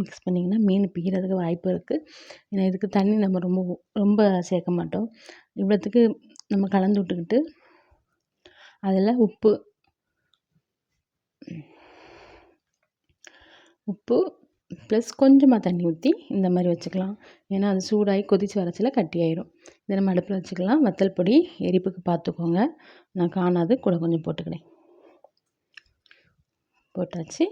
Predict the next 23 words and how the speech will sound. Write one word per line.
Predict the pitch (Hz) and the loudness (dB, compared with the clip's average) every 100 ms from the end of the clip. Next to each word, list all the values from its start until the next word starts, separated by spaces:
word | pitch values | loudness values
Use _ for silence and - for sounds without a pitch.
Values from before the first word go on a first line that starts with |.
| - - | -4 -10
இன்னும் | 180 170 196 196 | -8 -6 -2 2
கொஞ்சம் | 175 180 | 2 2
கொதிக்கட்டு. | 170 170 170 233 311 - _ _ _ _ _ _ _ _ _ _ _ _ _ - | -2 -2 -6 -4 -4 -6 _ _ _ _ _ _ _ _ _ _ _ _ _ -10
லைட்டா | 180 180 180 - 175 | -4 -2 -2 -6 -4
அந்த | 170 | -4
வத்தல் | 165 170 | -2 -4
பொடி | 170 175 | -4 -2
கலக்கிறதுக்காண்டி, | 175 165 175 170 170 170 262 302 - - - _ - | -4 -2 -6 -4 -4 0 -2 -2 -18 -20 -20 _ -4
ஆம், | 175 165 165 165 170 - _ - | 0 4 4 2 0 -6 _ -6
கரண்டி | 185 170 170 | -2 2 0
வச்சு | 170 214 | 0 -2
இப்படி | 175 170 | 2 2
தான் | 180 | 2
கிண்டணும். | 170 165 165 240 285 | 0 0 0 2 0
ரொம்ப | 175 170 185 180 170 - _ | 0 0 2 2 0 -6 _
போட்டு | - 180 220 240 226 | -8 0 2 2 0
கிளறக்கூடாது. | 175 170 165 160 156 156 _ _ _ _ _ _ _ _ _ _ _ _ _ _ _ _ _ _ - _ _ _ | -2 -2 -6 -6 -6 -10 _ _ _ _ _ _ _ _ _ _ _ _ _ _ _ _ _ _ -20 _ _ _
லைட்டா | - 180 175 | -4 -4 -2
கொதி | 190 185 185 | -2 -2 -2
வந்துட்டு | 175 165 156 | -4 -6 -6
பாருங்க. | 170 165 262 - - - _ | -4 -2 -4 -8 -20 -20 _
இப்போ | 180 165 320 359 | -10 -6 -6 0
கருவேப்பிலை | 190 180 160 170 | 2 4 2 -4